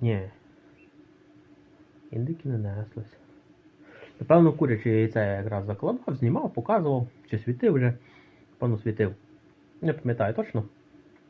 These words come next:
Ну, одним словом, е, за рік,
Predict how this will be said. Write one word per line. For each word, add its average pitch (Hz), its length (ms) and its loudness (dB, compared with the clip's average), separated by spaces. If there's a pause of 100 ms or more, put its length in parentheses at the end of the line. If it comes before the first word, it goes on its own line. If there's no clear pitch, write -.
(300)
Ну, 220 60 6
одним 202 200 4
словом, 190 340 4 (800)
е, 127 360 6
за 143 200 6
рік, 175 360 4